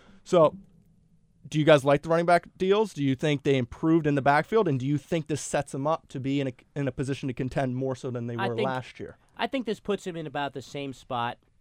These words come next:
Speaker 2: in the running back position as they did last season. Last season, Chris Ivory had an unbelievable start to the season, but he wore down,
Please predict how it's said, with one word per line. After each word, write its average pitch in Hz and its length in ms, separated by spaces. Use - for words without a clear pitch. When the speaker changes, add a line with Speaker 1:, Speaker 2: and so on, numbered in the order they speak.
Speaker 2:
in 131 120
the 120 100
running 127 200
back 113 200
position 110 380
as 110 160
they 117 100
did 110 160
last 107 320
season. 104 420
Last 180 240
season, 175 240
Chris 147 280
Ivory 131 460
had 135 220
an 107 160
unbelievable 135 760
start 117 280
to - 80
the 113 80
season, 101 460
but 127 120
he 147 140
wore 143 260
down, 131 400